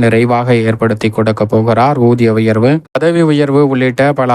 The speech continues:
அற்புதமான மாறுதல்களும் சந்தர்ப்பங்களும் இந்த வேளையில் நிறைவாகவே தனுசு ராசிக்காரர்களாகிய உங்களை தேடி வருகிறது. அதோடு மட்டுமல்லாது, சனி தனது சுப பார்வையை மிகவும் வலுவாக ஐந்து, ஒன்பது, பனிரெண்டு ஆகிய இடங்களில் பார்க்கிறாருங்க. ராசியின் அதிபதியான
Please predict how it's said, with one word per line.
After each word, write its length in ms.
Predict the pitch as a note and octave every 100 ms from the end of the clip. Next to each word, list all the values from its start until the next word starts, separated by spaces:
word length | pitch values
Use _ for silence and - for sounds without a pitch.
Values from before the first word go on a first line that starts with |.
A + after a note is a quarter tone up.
| A#2
அற்புதமான 600 | - C3+ B2+ B2+ C#3+ C3
மாறுதல்களும் 640 | A#2 B2 B2 A#2 A#2+ C3+ C3+
சந்தர்ப்பங்களும் 680 | B2 B2 A#2+ A#2+ A#2+ B2+ C#3 B2
இந்த 160 | A#2+ A#2
வேளையில் 400 | A#2+ B2+ C3 C3+ B2
நிறைவாகவே 680 | A2+ B2 C3+ C3+ B2 B2+ C3 C3 A#2+
தனுசு 260 | A#2 B2 B2
ராசிக்காரர்களாகிய 960 | A#2 B2 A#2+ A#2 A2+ A2+ A2 A2 A2+ A2
உங்களை 300 | A2 A2 A2+ A2 A#2+
தேடி 220 | A#2+ A2
வருகிறது. 480 | A2 A2 A2 G#2+ B2+ D3+ A#2+
அதோடு 280 | A2+ A2+ A2
மட்டுமல்லாது, 680 | A2 A2+ A#2+ A#2 A2+ A2+ B2 C#3 C3
சனி 240 | A#2+ A2+ C3 C#3+ _ _ -
தனது 200 | D#3 D#3 D3+
சுப 180 | D#3+ E3
பார்வையை 420 | D#3+ D3+ C#3+ C#3+ D#3 C#3+
மிகவும் 360 | C#3 D3+ D#3 D3
வலுவாக 420 | C3+ C3+ C3 B2 C#3+ C#3+ B2
ஐந்து, 240 | C3+ D3 C#3+ B2+
ஒன்பது, 320 | B2 C3 C3+ C#3 B2+
பனிரெண்டு 440 | B2+ C#3 C#3 C3+ C3+
ஆகிய 260 | B2 A#2+ A#2+
இடங்களில் 460 | A#2+ C3 C3 C3 B2
பார்க்கிறாருங்க. 720 | A#2+ A#2 A2+ A#2 A2+ A2+ A#2 C3+ C#3+
ராசியின் 520 | A#2 A#2 A#2+ A#2+ A#2 A#2
அதிபதியான 640 | A#2+ A#2+ B2 A#2+ A#2 A2+